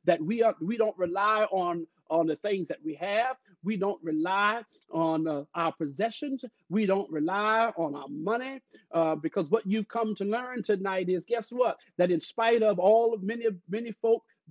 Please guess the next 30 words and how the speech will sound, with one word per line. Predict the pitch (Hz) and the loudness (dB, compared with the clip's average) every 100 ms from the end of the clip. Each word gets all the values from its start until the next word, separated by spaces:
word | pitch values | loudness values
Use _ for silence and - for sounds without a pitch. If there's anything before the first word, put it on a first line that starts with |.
| - | -10
millions | 165 254 311 302 220 156 151 - | -2 4 4 4 2 -2 -2 -6
upon | 190 - 220 175 175 | -6 -2 0 0 0
millions | 214 320 285 226 175 | 2 2 2 0 -2
of | 180 - | -4 0
folk | 208 - | -2 0
are | 170 - | -4 -4
filing | - 254 240 214 196 | 0 2 2 0 -4
for | - - | -8 -8
unemployment. | 240 226 196 - 247 254 208 170 - | -6 -6 -6 -4 0 2 2 -2 -4
Guess | 262 - 277 | -6 -6 -2
what? | 254 190 _ _ - | 0 0 _ _ 0
It | 196 | 4
ain't | 285 247 | 4 4
your | 226 | 2
job | 185 240 254 202 | 4 2 2 2
that's | 190 - | -2 0
keeping | 269 240 196 156 | -4 -2 -6 -6
you. | 139 _ - - _ _ _ _ 208 | -8 _ -20 -20 _ _ _ _ -6
Mm. | 226 156 - - - 160 - - - _ - _ _ | -2 -4 -6 -18 -12 -12 -12 -16 -18 _ -20 _ _
Come | - 220 | -2 2
on, | 226 175 | 4 2
somebody. | 175 160 165 202 - - - - _ _ _ _ _ - - | 0 0 0 -2 -4 -12 -12 -16 _ _ _ _ _ -20 0
It's | 190 - | 2 6
not | 233 262 | 4 6
your | 240 | 4
job | 190 240 247 240 | 4 2 2 2
that's | 175 175 | -2 -6
keeping | - 220 214 202 | -6 -6 -4 -6
you. | 202 226 | -6 -2
Uh, | 233 | 0